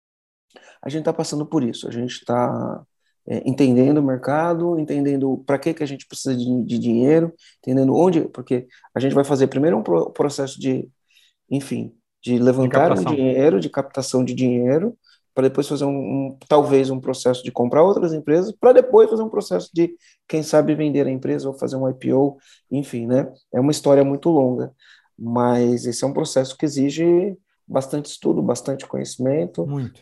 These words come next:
Speaker 1: É, é, ex-, existem ter pessoas boas do lado, daí a importância de ter um bom advogado, a importância de estar alinhado com um bom contador,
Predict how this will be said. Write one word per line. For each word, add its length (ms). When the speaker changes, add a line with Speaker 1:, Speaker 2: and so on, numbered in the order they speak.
Speaker 1:
É, 80
é, 1000
ex-, 200
existem 360
ter 120
pessoas 340
boas 240
do 120
lado, 360
daí 380
a 80
importância 480
de 80
ter 80
um 120
bom 180
advogado, 640
a 60
importância 400
de 60
estar 140
alinhado 380
com 140
um 40
bom 160
contador, 680